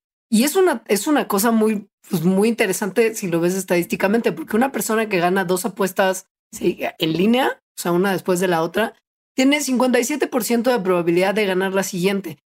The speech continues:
Pero una persona que ha perdido dos apuestas simultáneas, o sea, una después de la otra,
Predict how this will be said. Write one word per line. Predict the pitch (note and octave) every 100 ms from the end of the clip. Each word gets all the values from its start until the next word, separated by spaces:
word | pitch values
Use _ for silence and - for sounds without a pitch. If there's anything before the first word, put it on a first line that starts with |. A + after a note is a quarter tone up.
| -
Pero | C#4
una | F4 G#4+
persona | C#4 B3 C4+ C#4+
que | C4
ha | A#3+
perdido | C4 B3 B3+ B3 B3 A3+
dos | F3 F3+ B3+ D#4 C4+
apuestas | A#3 A3+ A#3+ A#3+ G#4 G4+ _ _ -
simultáneas, | - F3 E3+ D3+ A3+ -
o |
sea, | F3 F3
una | F#3+ G3+
después | - G3+ G3+
de |
la | F#3 F3
otra, | G#3 D4+